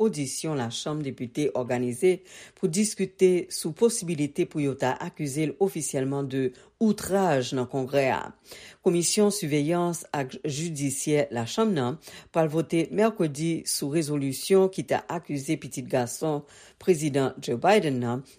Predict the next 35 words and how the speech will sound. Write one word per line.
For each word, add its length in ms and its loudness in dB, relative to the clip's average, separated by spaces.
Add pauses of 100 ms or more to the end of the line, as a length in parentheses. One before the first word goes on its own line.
apre 320 2
li 80 -2
pa 240 2
t 160 -10
okipe 500 -2
demann 460 -2
yo 80 0
te 160 -2
fè 240 0
pou 160 -6
l 80 -8
konparèt 760 -2
devan 380 2
yo. 240 4 (480)
Repibliken 680 2
yo 180 6
te 160 0
mande 320 2
Hunter 320 -2
Biden 480 2
vin 240 -2
temwaye 600 2 (260)
dèyè 320 6
pòt 240 2
fèmen 640 0
nan 80 0
mwa 160 2
desanm 480 0
lan. 160 -2 (400)
Men 320 6
li 80 0
te 160 8
ba 160 4
yo 160 0
vag. 400 4